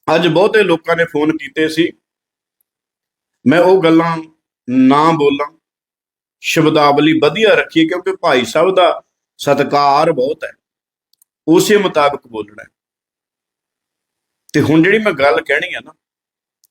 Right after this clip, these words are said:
ਇਹਨੂੰ ਥੋੜ੍ਹਾ ਜਿਹਾ ਧਿਆਨ ਵਿੱਚ ਜ਼ਰੂਰ ਰੱਖਿਓ। ਜੁੱਤੀਆਂ ਦੇ ਵਿੱਚ ਬੈਠਣ ਦੀ ਮਜਬੂਰੀ ਕੀ ਹੈ? ਇਹ ਸਵਾਲ ਹੈ ਬਹੁਤ ਵੱਡੇ।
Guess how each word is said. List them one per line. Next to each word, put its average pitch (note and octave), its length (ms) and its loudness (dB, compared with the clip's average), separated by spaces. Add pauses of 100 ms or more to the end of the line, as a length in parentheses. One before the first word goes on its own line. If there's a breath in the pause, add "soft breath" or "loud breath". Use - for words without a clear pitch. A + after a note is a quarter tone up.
(220)
ਇਹਨੂੰ F3 140 2
ਥੋੜ੍ਹਾ F#3+ 220 4
ਜਿਹਾ A3 100 4
ਧਿਆਨ C#3+ 440 0
ਵਿੱਚ E3 260 0 (440)
ਜ਼ਰੂਰ C3+ 480 2
ਰੱਖਿਓ। G#2+ 320 -6 (3000)
ਜੁੱਤੀਆਂ F#3+ 720 2
ਦੇ A#3+ 120 4
ਵਿੱਚ A#3 220 -4
ਬੈਠਣ F#3+ 460 -2
ਦੀ A#3 180 -2 (140)
ਮਜਬੂਰੀ D#3+ 500 0
ਕੀ C3+ 260 -8
ਹੈ? - 40 -14 (2000)
ਇਹ F#3 80 4
ਸਵਾਲ F3 460 2
ਹੈ E3 80 -4
ਬਹੁਤ C3 280 -20
ਵੱਡੇ। - 200 -20